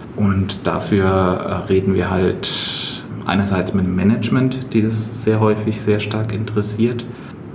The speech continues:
Und ja, und dann runter die Entwicklungsleiter, meistens Entwickler, Anforderer unterschiedlicher Art, Qualitätsmanagement. Also teilweise gibt's ja noch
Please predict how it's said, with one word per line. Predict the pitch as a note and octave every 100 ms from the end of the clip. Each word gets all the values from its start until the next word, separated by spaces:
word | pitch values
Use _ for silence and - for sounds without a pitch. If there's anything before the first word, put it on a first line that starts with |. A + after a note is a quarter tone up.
| -
Und | F#2 F2 -
ja, | F#2 F#2 - - -
und | F#2+
dann | F2+ F2+ - -
runter | G#2 G#2 G2+ G2+ -
die | - - -
Entwicklungsleiter, | - - G#2+ A#2+ A2+ A2+ G#2 G#2 G#2 G2+
meistens | G2 G2+ G2 - G#2 -
Entwickler, | - A2 A2+ A2+ A#2 A2+ A2+ A2+ - - - - -
Anforderer | F#2 G#2+ A2 C#3 C3 B2+ A#2+
unterschiedlicher | B2 B2+ - B2+ B2 A#2 A#2
Art, | A2+ A#2 B2+ A2 - - - - - - - - - -
Qualitätsmanagement. | - F#2+ F#2 G2+ - G#2+ A2+ G#2+ - C3+ C3+ C3+ - C3+ D3 F3+ - - - - - -
Also | G2+ G2 F#2+
teilweise | - F#2+ G2 F#2+ F#2+
gibt's | F#2+ -
ja | F#2+ F#2
noch | F2+